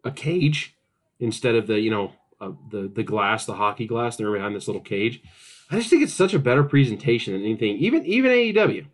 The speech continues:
I, I, 'cause A E W, as we've talked about, has got a little stale with their presentation, at least in their production. I think N X T's really, they've, I, I think they're hitting gold here. Are you, are you guys keeping up at all? I know you watched Halloween Havoc, but are you keeping up at all with what's happening?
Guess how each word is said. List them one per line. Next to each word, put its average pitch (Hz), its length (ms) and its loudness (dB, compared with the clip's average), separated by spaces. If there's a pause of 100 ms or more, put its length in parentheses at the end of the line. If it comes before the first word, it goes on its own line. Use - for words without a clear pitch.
I, 123 220 0
I, 127 80 2
'cause 139 220 0
A 175 40 6
E 185 160 6
W, 170 240 6
as 151 100 4
we've 143 140 4
talked 117 240 2
about, 123 180 2
has 120 120 -2
got 117 160 0
a 113 40 2
little 113 340 0 (480)
stale 135 540 6
with 120 160 2
their 113 120 2
presentation, 117 680 0
at 73 100 -10
least 104 240 -8
in 98 80 -8
their 95 80 -6
production. 101 580 -6 (680)
I 139 120 -2
think 269 200 2
N 135 120 4
X 139 160 4
T's 202 260 -4
really, 131 320 4
they've, 160 380 0 (380)
I, 139 180 -10
I 160 40 -6
think - 220 -4
they're 143 120 2
hitting 127 240 2
gold 131 300 2
here. - 240 -6 (500)
Are 127 80 2
you, 151 180 2
are 147 60 2
you 202 180 2
guys 330 200 0
keeping 202 320 -2
up 175 160 2
at 185 60 2
all? 185 180 2
I 156 60 4
know 147 120 6
you 190 140 4
watched 143 280 2
Halloween 107 380 0
Havoc, 101 320 -4
but 127 240 -4
are 135 160 2
you 131 120 2
keeping 151 300 -2
up 143 120 0
at 143 60 0
all 139 140 2
with 123 140 -6
what's - 160 -6
happening? 139 300 -4